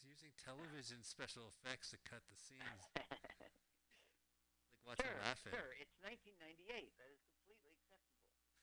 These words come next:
Speaker 1: <laughs>
Speaker 2: Whack!
Speaker 1: Oh, he's the young tiger?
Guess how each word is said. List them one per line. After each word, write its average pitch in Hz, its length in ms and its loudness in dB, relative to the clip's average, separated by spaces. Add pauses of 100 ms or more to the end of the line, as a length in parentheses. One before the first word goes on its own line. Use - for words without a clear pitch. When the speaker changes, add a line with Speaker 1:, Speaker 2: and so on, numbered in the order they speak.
Speaker 1:
<laughs> - 640 -12
Speaker 2:
Whack! - 240 6 (1600)
Speaker 1:
Oh, 120 100 2
he's 131 160 0
the 131 80 -2
young 123 160 0
tiger? 127 400 2